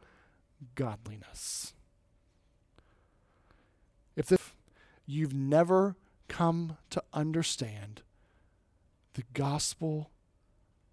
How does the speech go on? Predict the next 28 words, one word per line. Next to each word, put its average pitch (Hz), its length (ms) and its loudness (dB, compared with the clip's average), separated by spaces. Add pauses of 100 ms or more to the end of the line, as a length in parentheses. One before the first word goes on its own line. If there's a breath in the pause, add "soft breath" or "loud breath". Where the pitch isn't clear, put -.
(280)
of 131 100 -10
the 120 80 -6
grace 123 920 -4 (300)
of 127 140 -8
God, 92 380 -10 (1500)
the 147 120 0
vision 196 380 12
of 196 140 12
it 196 100 10
has 170 200 8
never 208 500 12
really 196 640 12
settled 185 580 10 (100)
in 160 220 2
your 156 140 6
heart. 147 320 6
In 143 80 -2
verse 170 280 8
eleven, 165 300 12
he 156 80 4
says, 151 400 6
"For 165 280 6
the 143 180 2
grace 170 800 4
of 139 200 -2
God 170 540 8 (360 soft breath)
has 156 280 4
appeared, 120 640 -2